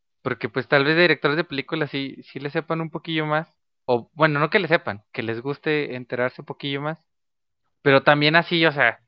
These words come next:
yo escucho o, o sé que va a ser tal director de fotografía, música o, o de la película,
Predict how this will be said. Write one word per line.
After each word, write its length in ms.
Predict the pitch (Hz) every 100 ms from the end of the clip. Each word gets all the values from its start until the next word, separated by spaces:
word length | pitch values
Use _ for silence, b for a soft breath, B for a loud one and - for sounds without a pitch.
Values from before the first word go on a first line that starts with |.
| _ _ _ _
yo 220 | 120 143
escucho 680 | 165 - 202 202 208 196 208 196
o, 220 | 135 131 123
o 40 | 127
sé 180 | - 139
que 540 | 165 165 156 139 131 131
va 60 | 143
a 20 |
ser 180 | 170 156
tal 560 | 170 165 165 165 165 160
director 460 | 175 151 - 143
de 80 | 160
fotografía, 680 | 165 156 127 120 - 139 147
música 580 | 139 147 170 - 143 123
o, 320 | 113 117 107
o 20 | 110
de 80 |
la 160 | 117 117
película, 560 | 123 135 - 151 180